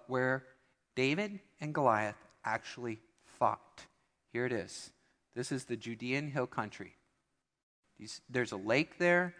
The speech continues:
There's a little road that goes through the middle. That road actually sort of follows like a path, a creek, if you will. Right in the center, below Succa, is the plain. Now, if you look in the background where I have it labeled Judean hill country, that's what you see, Judean hill country.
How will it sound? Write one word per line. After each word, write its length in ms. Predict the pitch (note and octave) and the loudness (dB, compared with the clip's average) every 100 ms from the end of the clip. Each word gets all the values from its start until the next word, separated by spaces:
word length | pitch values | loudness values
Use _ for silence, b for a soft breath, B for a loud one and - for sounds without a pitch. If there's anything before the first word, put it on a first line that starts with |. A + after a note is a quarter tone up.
| B B | B B
There's 140 | A2 | -8
a 40 | A#2 | 0
little 200 | D3 C#3 | 2 2
road 420 | A2+ C3 D#3+ E3+ | 2 2 2 0
that 100 | D3+ | -4
goes 220 | D3 D3 | -6 -6
through 120 | - | -6
the 60 | C3+ | -6
middle. 220 | B2+ D3 | -2 2
That 180 | C#3+ - | 2 2
road 260 | A#2+ B2+ B2+ | 0 2 2
actually 320 | A2 - G#2 | 2 -2 -8
sort 200 | - A2 | -6 -6
of 60 | |
follows 480 | - G#2 A2+ A2 A2 | -4 -2 0 -2 -4
like 180 | G2+ G#2 | -6 -6
a 40 | |
path, 440 | G#2+ - A2 A2+ - | -10 2 4 4 0
a 40 | |
creek, 380 | - - B2 B2+ | -10 -4 -4 -4
if 160 | B2+ - | -6 -6
you 100 | B2 | -4
will. 260 | A#2+ C3+ C#3+ b b b b b b b b b _ | 2 2 0 b b b b b b b b b _
Right 320 | A2+ B2 F3+ | 6 6 6
in 100 | G#3 | 2
the 80 | A3 | -4
center, 460 | - B3 F#3+ D3 D3+ | -2 0 2 2 0
below 480 | B2 A#2 A#2+ E3+ | -2 0 4 4
Succa, 680 | G3+ - - A3 A3 C3 C3+ - - _ _ _ _ | 2 -4 6 6 8 6 6 0 -16 _ _ _ _
is 140 | A2 A2 | -14 -6
the 100 | E3 | -4
plain. 340 | - A3 A2 - _ _ _ b b _ - | 0 0 -2 -10 _ _ _ b b _ -8
Now, 100 | G2 | -6
if 100 | A#2 | -2
you 60 | |
look 240 | A#2 E3 D3+ | 2 2 2
in 80 | |
the 80 | B2 | -6
background 720 | A2+ C#3 G3+ A3+ - A2 A2 C3+ | 4 8 8 6 0 -2 0 0
where 100 | A2+ | 0
I 80 | |
have 180 | A2 A#2+ | 0 0
it 120 | A#2+ | 0
labeled 320 | B2 C3 B2+ A#2 | 0 0 -2 -4
Judean 340 | A#2+ D3 C3+ | -4 -2 -2
hill 180 | B2 F#3 | -4 -2
country, 400 | - A#2+ - C3+ | 0 -2 -2 0
that's 260 | B2+ D#3 | 2 0
what 160 | - E3+ | -2 -6
you 80 | F#3 | -8
see, 280 | - G3+ A#2 | -6 -4 -4
Judean 420 | A2+ A2 D3 E3 | -6 -6 -4 -4
hill 220 | D3 E3 | -2 -4
country. 440 | E3 B2 - F#2+ | -2 -6 -6 -12